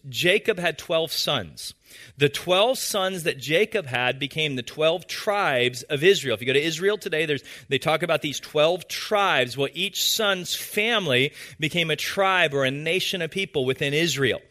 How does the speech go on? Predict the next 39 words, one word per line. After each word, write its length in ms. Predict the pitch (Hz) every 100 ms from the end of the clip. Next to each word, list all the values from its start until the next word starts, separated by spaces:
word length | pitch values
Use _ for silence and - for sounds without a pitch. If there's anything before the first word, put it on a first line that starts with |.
| - - -
So 120 | -
there's 200 | 151 139
the 80 | 147
twelve 400 | - 202 196 190
tribes. 400 | - 190 147 120
Jacob's 480 | 143 180 170 135 135
youngest 480 | 190 269 311 - -
son 260 | 131 135
was 160 | 156 143
Joseph. 680 | 135 202 226 214 - 123
Many 220 | 113 131 151
of 80 |
you 60 | 160
remember, 280 | 160 160 165 - - -
uh, 160 | 147 -
Joseph 720 | 127 139 160 175 - 180 180 170
and 160 | 147
the 40 | 127
coat 260 | 175 165
of 80 | 160
many 160 | 165 165
colors. 480 | 170 160 165 160
They 80 | 151
did 160 | 139 135
Broadway 340 | 139 156 165
musicals 580 | 151 160 156 165 175 156
on 180 | 165 160
his 160 | 165
life. 280 | 156 156 160
Well, 100 | 147
Joseph 520 | 127 156 214 247 254
was 120 | 254 -
the 100 | 233
youngest 340 | 165 147 -
son. 160 | 156 160
He 80 |
was 120 | 190 165
daddy's 440 | 165 165 175 -
favorite. 680 | - 196 196 190 160 123